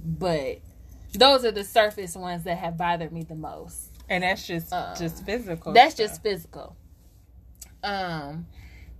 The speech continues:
Speaker 1: but yeah, like, I would not wear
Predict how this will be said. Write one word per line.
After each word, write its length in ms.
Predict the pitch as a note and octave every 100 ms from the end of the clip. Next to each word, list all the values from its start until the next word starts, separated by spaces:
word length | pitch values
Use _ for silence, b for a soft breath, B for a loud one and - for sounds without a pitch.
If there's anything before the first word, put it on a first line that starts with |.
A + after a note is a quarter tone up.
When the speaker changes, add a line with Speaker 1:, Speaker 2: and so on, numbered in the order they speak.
| -
Speaker 1:
but 200 | G#3 G3
yeah, 400 | F3 A3+ B3+ F#3
like, 380 | F#3 E3+ D#3+ - -
I 220 | F3+ G#3
would 280 | A3+ G#3+ G3+
not 380 | F3 D#3+ D#3+ -
wear 840 | E3 E3+ D#3+ D#3+ D3+ D3+ D3+ E3